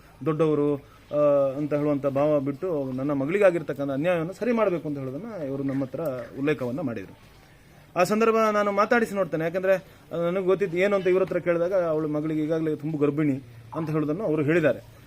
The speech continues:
ಏನೆಲ್ಲ ಅದರ ಹಿಂದೆ ನಡೆದಂಥ ಘಟನೆಗಳನ್ನು ನಮ್ಮ ಹತ್ರ ಉಲ್ಲೇಖಗಳನ್ನ ಸ್ಪಷ್ಟವಾಗಿ ಹೇಳಿದ್ದಾರೆ. ಆ ಸಂದರ್ಭ ನಾವು ಮಾತಾಡಿಸಿ ನೋಡ್ತೇವೆ ಅಂತ ಹೇಳೋದನ್ನ ಹೇಳಿದಾಗ, ನಾವು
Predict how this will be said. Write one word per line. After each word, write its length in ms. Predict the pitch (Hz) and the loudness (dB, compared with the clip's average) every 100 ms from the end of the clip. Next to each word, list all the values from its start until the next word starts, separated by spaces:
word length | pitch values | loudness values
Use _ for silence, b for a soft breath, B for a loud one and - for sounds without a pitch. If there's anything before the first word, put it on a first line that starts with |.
| - | -6
ಏನೆಲ್ಲ 260 | 156 175 165 | -2 2 4
ಅದರ 320 | 156 143 156 | 4 4 0
ಹಿಂದೆ 260 | 147 170 170 | 0 0 0
ನಡೆದಂಥ 360 | 156 156 147 | 0 -2 -4
ಘಟನೆಗಳನ್ನು 480 | 143 143 160 151 180 | -4 -4 -2 -2 -2
ನಮ್ಮ 160 | 165 143 | -4 -4
ಹತ್ರ 100 | 143 | -2
ಉಲ್ಲೇಖಗಳನ್ನ 720 | 135 147 147 135 180 180 143 | -2 -2 -2 -2 -4 -6 -10
ಸ್ಪಷ್ಟವಾಗಿ 520 | - 160 196 170 156 | -8 -4 2 4 4
ಹೇಳಿದ್ದಾರೆ. 340 | 135 131 101 - B B B - | 0 0 -2 -6 B B B -4
ಆ 80 | 180 | 0
ಸಂದರ್ಭ 340 | 196 220 226 220 220 214 - - - - | 2 2 2 4 4 2 -2 -16 -20 -6
ನಾವು 180 | 180 202 | 2 2
ಮಾತಾಡಿಸಿ 460 | 196 214 240 220 214 | 4 6 6 4 2
ನೋಡ್ತೇವೆ 340 | 196 175 175 | 0 0 0
ಅಂತ 140 | 165 160 | 0 -4
ಹೇಳೋದನ್ನ 340 | 160 156 156 | -4 -4 -4
ಹೇಳಿದಾಗ, 360 | 151 147 143 190 175 151 b b - 156 | -2 -2 -2 -2 -4 -8 b b -16 -6
ನಾವು 540 | 160 160 160 151 143 | -2 0 0 0 -2